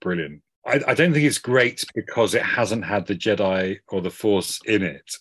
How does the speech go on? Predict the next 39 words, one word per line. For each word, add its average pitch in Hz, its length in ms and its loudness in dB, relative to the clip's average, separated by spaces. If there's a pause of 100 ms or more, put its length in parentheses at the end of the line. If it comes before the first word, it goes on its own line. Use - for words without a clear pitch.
I 92 60 -10
think 101 160 -4
it's 95 120 -4
great 98 460 0
because - 480 -6 (180)
of 85 120 -10
the 92 60 -10
story, 92 580 -2
the 95 140 -6
way 98 160 0
the 95 120 -6
story's 95 320 -4
been 87 180 -6
told. 85 600 -8 (100)
But 110 100 0
I 104 40 0
haven't 120 320 0
missed 117 280 -2
the 95 60 -4
fact - 520 -6 (100)
that 90 380 -4
there's 85 180 -8
no 87 360 -4 (760)
Jedi 90 300 -2
in 87 80 -2
it. 73 100 -10
It 78 60 -14
doesn't 117 300 -2
need 120 400 0
that 104 240 -2 (260)
to - 120 -6
make 101 300 -4
it - 60 -10
a 90 60 -10
Star 113 360 0
Wars 90 240 -4
story 82 340 -6
for - 140 -16
me. 76 380 -10